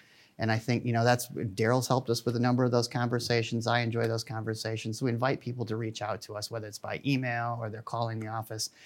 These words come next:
uh, to talk with us, or I'm putting them together with the kind of care provider that they're interested in, in seeing that service line, you know, bettered at Edward. Uh, really, I think what's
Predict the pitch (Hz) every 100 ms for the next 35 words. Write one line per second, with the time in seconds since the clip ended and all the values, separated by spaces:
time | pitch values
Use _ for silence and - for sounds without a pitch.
0 | - _ 107 107 110 - 110 110 110 107
1 | 110 107 - 104 110 113 110 123 110 113
2 | 110 107 110 110 110 107 110 - - -
3 | 135 - 120 107 107 - 113 110 117 110
4 | 110 113 110 110 110 113 113 117 117 110
5 | 120 - 113 113 110 113 107 - 110 110
6 | 107 107 110 - - 110 110 - 113 107
7 | 107 120 - 110 101 107 113 76 - -
8 | 107 117 - 117 117 - - - _ 110
9 | 110 - 156 160 151 131 127 131 123 117
10 | -